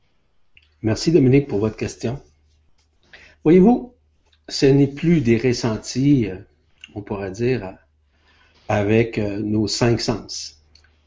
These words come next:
On commence à dépasser tous nos sens. Nos sens, euh, vous savez, ils sont aussi discursifs.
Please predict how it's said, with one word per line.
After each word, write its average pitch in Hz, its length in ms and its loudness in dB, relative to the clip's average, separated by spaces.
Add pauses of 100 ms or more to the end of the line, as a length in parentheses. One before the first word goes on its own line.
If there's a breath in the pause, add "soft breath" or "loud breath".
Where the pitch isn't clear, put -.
(120)
On 110 300 4
commence 185 400 4
à 117 60 2
dépasser 120 680 0 (100)
tous 160 240 0
nos 104 160 -12
sens. - 480 -18 (360 loud breath)
Nos 147 140 6
sens, - 600 0
euh, - 60 -16 (500)
vous 73 80 -14
savez, 156 340 6
ils 110 180 -2
sont 131 340 2
aussi 127 380 -2
discursifs. - 800 -14